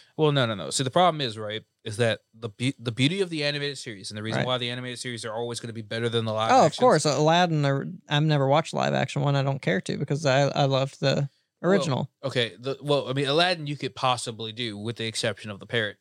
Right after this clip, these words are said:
Speaker 1: But my point being is, is that animated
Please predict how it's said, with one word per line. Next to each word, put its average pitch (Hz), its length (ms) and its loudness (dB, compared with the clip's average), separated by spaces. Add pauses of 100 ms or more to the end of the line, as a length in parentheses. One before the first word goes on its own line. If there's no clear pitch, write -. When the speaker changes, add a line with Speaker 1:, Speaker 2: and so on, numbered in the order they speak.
(120)
Speaker 1:
But 139 260 -4
my 139 140 -2
point 160 240 0
being 139 220 0
is, 113 180 -8
is 113 140 -10
that 113 340 2 (1300)
animated 180 580 0